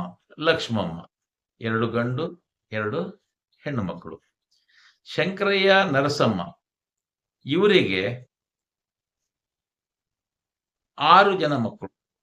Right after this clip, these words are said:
ಪರಮೇಶ್ವರಯ್ಯ, ಲಕ್ಷ್ಮಮ್ಮ, ಭಾಗೀರಥಮ್ಮ, ನರಸಿಂಹಯ್ಯ, ಗಣೇಶರಾವ್, ಗೋಪಾಲರಾವ್. ಪರಮೇಶ್ವರಯ್ಯ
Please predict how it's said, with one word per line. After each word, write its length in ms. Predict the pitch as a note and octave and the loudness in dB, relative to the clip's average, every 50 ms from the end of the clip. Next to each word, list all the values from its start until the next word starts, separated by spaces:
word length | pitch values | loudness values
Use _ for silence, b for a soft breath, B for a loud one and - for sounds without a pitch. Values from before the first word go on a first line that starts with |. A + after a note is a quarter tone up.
| _ - | _ -2
ಪರಮೇಶ್ವರಯ್ಯ, 760 | C3 B2 B2+ C3+ C3 A#2+ B2+ - A#2 G#2 G#2+ G#2 G#2 G#2+ A2 A#2 A#2 | -2 0 0 2 0 0 0 0 -2 -2 0 0 0 0 0 0 0
ಲಕ್ಷ್ಮಮ್ಮ, 800 | A2+ - A2 G#2+ - - B2+ B2 A2+ G#2 G2+ G2+ G2+ G#2 A2 G#2+ | 0 -2 -2 -2 -4 -6 -4 -2 -2 -2 -2 -2 -2 0 0 0
ಭಾಗೀರಥಮ್ಮ, 720 | G2 G2 G2+ A2 A2+ A#2+ A#2 - - - G2 F#2+ F#2+ G2 | 0 2 0 2 2 -2 -2 -4 -6 -6 -6 -6 -4 -4
ನರಸಿಂಹಯ್ಯ, 920 | G#2 G#2+ A2 A2 G#2+ G2 F#2+ G2 - - C3+ B2+ B2 A2+ G2+ G2 G2 G2+ G#2+ A2 G#2 | -2 -2 -2 -2 -2 -2 -4 -4 -4 -4 -2 -2 0 0 0 0 -2 -2 -2 -4 -2
ಗಣೇಶರಾವ್, 840 | F2+ G2 G2+ A#2+ A#2+ A#2+ A#2 - - F#2+ F#2 F#2+ G2+ A2 B2 A#2+ - | 0 0 2 2 2 2 0 -2 -6 -4 -2 -2 -2 -2 -4 -6 -6
ಗೋಪಾಲರಾವ್. 720 | - B2+ C3 B2 - G2 F2 E2+ - E2 E2+ - - _ _ _ _ _ _ _ _ _ _ _ _ _ _ _ _ _ _ _ - | -4 -4 -4 0 0 0 0 0 -4 -8 -10 -12 -12 _ _ _ _ _ _ _ _ _ _ _ _ _ _ _ _ _ _ _ -4
ಪರಮೇಶ್ವರಯ್ಯ 1000 | - C3+ D#3+ F3+ G3+ G#3+ G#3 G#3+ - F#3 F3 E3+ E3 D#3+ D#3+ D3+ C#3 B2+ C3 B2+ | -2 0 0 2 2 2 0 0 0 0 4 4 4 6 6 4 4 2 0 -4